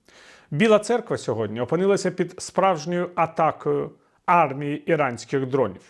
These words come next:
Росіяни намагалися зробити все можливе, щоб,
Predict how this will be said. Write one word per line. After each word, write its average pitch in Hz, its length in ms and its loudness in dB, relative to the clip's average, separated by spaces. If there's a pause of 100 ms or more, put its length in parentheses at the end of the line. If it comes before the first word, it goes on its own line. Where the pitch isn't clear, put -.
(260)
Росіяни 135 600 0 (360)
намагалися 127 500 -2
зробити 123 500 -2 (140)
все 113 480 -2 (160)
можливе, 117 520 -2 (320)
щоб, 123 300 0